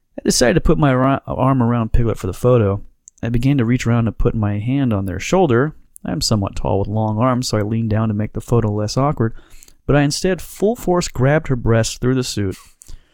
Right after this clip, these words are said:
In response, Piglet immediately pulled away and grabbed my hand and put it on her shoulder,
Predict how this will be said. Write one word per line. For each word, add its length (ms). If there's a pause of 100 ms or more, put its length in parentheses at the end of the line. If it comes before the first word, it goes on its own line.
(280)
In 80
response, 420
Piglet 460
immediately 400
pulled 300
away 240
and 100
grabbed 260
my 140
hand 260
and 80
put 140
it 60
on 100
her 60
shoulder, 440